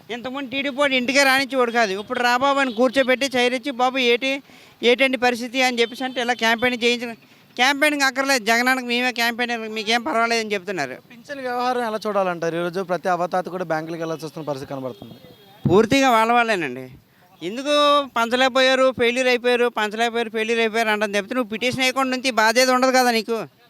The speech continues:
Speaker 1: వాళ్ళు ఎక్కడ ఇంటింటికి వెళ్తే, ఇంటింటికి వెళ్తే జగనే గుర్తొస్తాడు, వాలంటీర్లు చూస్తే జగనే గుర్తొస్తాడు అని చెప్పేసి ఇంటింటికి వెళ్తే అంటారని ఈ పిటిషన్ వేశారు. వాళ్ళు వేసిందే కదా ఆ పిటిషన్.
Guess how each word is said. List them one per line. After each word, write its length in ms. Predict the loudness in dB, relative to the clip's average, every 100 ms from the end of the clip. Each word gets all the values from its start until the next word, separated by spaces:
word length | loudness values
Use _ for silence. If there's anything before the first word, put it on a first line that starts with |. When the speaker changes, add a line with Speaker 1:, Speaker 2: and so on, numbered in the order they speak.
| _ _ _ _ _ _ _ _ _ -4
Speaker 1:
వాళ్ళు 160 | 0 0
ఎక్కడ 220 | 0 0
ఇంటింటికి 580 | 0 0 -2 0 2 2
వెళ్తే, 500 | 4 4 4 4 2 0 -2 -4
ఇంటింటికి 360 | -4 -4 0
వెళ్తే 180 | 2 2
జగనే 320 | 4 2 2
గుర్తొస్తాడు, 920 | -2 -2 -2 0 0 0 0 -4 -10 _ _ _ 0
వాలంటీర్లు 520 | 2 2 -2 -2 -4
చూస్తే 360 | -4 -4 0 2
జగనే 280 | 2 0
గుర్తొస్తాడు 480 | -2 -2 -2 0 0
అని 160 | 2 2
చెప్పేసి 200 | 0 -2
ఇంటింటికి 360 | -2 -4 0
వెళ్తే 180 | 0 2
అంటారని 420 | 0 0 -2 0
ఈ 60 | -2
పిటిషన్ 380 | -2 -2 -2 -2
వేశారు. 300 | -4 -2 0
వాళ్ళు 260 | 2 4
వేసిందే 280 | 4 2 0
కదా 180 | 0 0
ఆ 20 |
పిటిషన్. 480 | -2 -4 -6 -8